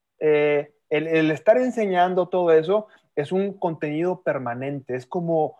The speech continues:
una fuente de contenido inagotable. Porque tú puedes platicar la misma carrera cien veces de manera diferente. Es la misma carrera, ¿sí? Pero la puedes platicar un montón de veces. Y deja tú, la misma carrera, aunque la platicaras igual,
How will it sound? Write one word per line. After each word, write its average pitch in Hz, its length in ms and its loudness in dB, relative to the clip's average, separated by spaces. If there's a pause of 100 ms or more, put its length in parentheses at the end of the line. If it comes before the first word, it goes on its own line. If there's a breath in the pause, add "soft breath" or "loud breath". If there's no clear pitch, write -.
(100)
una 170 220 -4
fuente 175 520 -2
de 156 140 0
contenido 131 540 -8
inagotable. 120 840 -2 (320)
Porque - 180 -4
tú 233 160 -8
puedes 285 240 -2
platicar 214 500 0
la 214 120 2
misma 202 360 0
carrera 175 520 4 (400)
cien 190 400 -2
veces 175 400 4
de 151 100 0
manera 135 400 -4
diferente. 135 580 -2
Es 185 80 0
la 254 120 0
misma 240 280 -2
carrera, 143 460 0 (580)
¿sí? 170 220 -6
Pero 151 140 4
la 147 160 2
puedes 196 180 0
platicar 180 400 0
un 180 100 -4
montón 165 300 -6
de 139 120 0
veces. 127 460 -4 (440 soft breath)
Y 165 100 0
deja 185 280 0
tú, 196 280 2 (360 soft breath)
la 135 140 2
misma 220 300 -2
carrera, 196 420 6
aunque 143 260 0
la 135 120 2
platicaras 202 560 -2
igual, 180 480 2